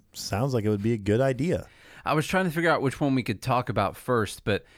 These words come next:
Speaker 2: so I think we'll go down the healthcare part first because a lot of talk about Medicare for All last night. We have a couple articles up on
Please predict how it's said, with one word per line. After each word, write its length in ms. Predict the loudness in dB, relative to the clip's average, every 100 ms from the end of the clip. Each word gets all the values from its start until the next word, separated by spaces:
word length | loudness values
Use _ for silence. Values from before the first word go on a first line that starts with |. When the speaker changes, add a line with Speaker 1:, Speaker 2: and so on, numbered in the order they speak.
| -20 _ _
Speaker 2:
so 120 | -14 -2
I 120 | 0
think 200 | 0 0
we'll 100 | 0 2
go 80 | 2
down 140 | 2
the 60 | 2
healthcare 580 | 2 0 0 0 2 -2 _ _ _ -2
part 260 | 0 0
first 380 | 0 0 0 -4
because 500 | -8 -2 -2 -2 -6 -16 -20 _ -2
a 60 |
lot 200 | 2 2
of 80 | 2
talk 280 | 0 0 0
about 220 | -2 0
Medicare 400 | 0 -2 0 -2
for 140 | 0 0
All 180 | 0
last 300 | 0 -2 -2
night. 280 | -2 -2 -4
We 120 | -2
have 80 | -2
a 60 | -2
couple 260 | -2 0
articles 520 | 2 2 0 -4 -4 -2
up 160 | -2
on 220 | -2 -2